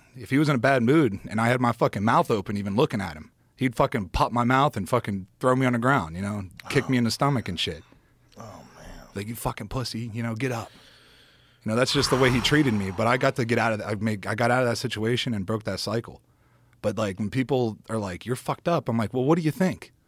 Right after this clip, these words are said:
Speaker 2: Yeah.
Speaker 1: "What do you think's gonna happen when you fucking treat a kid like that?" You know, my mother didn't really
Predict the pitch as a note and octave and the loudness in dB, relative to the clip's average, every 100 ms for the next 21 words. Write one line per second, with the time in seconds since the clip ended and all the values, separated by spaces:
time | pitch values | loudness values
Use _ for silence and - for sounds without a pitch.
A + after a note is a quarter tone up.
0 | _ B2 A#2+ A2 E3 D3+ F3 D3+ A2 A2+ | _ 0 0 2 2 4 2 0 0 0
1 | F#2+ G#2 A2 G#2+ - G#2+ F#2 F#2+ - A#2 | 0 -2 -4 -2 -4 -4 -8 -10 -4 -2
2 | F#2+ - F#2 F2 F#2 F2 D#2+ G2+ G#2+ G#2 | -2 -6 -6 -8 -8 -10 -6 -4 -4 -4
3 | G2+ A#2+ A2+ B2 D#3 D3 C#3+ C#3 D3+ B2+ | -2 0 4 4 4 4 4 4 4 2